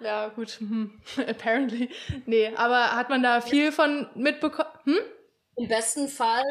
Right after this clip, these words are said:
Speaker 2: äh, ja, findet Irina ja jemanden und vielleicht finden sich welche untereinander. Das ist doch Goals, also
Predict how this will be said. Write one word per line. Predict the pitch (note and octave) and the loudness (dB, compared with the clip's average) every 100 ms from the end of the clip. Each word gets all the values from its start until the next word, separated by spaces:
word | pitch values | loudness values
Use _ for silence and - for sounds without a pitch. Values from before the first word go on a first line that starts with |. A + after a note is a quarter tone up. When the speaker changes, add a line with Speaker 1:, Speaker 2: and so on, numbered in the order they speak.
| C#4 - | -4 -2
Speaker 2:
äh, | A3+ B3 A#3 A#3 - | 0 2 2 -2 -2
ja, | A3 F#3 | 0 0
findet | F#3 - A3 A3 - - - | 0 -6 -6 -6 -8 -16 -12
Irina | A#3 G3+ G#3+ G#3+ A#3 | -6 -4 -4 -4 -2
ja | B3+ | 0
jemanden | C4+ C#4 C4+ C4+ C#4 D4 | 2 2 0 0 -2 -4
und | A3 A3+ | -6 -8
vielleicht | - G#3+ - | -4 -4 -4
finden | - A3+ A3+ | -8 -8 -6
sich | A3+ A3+ | -6 -6
welche | G#3+ A#3 | -6 -6
untereinander. | A#3+ C#4+ A3+ G3+ F#3+ | -6 -4 -4 -4 -4
Das | F#3+ - | -4 -6
ist | G3 G#3 | -6 -4
doch | F#3 | -6
Goals, | A3 D#4 B3+ G3 - | -4 -2 -2 -4 -6
also | F#3+ G3 G3+ G3 G3 G3 | -4 -2 0 2 0 -2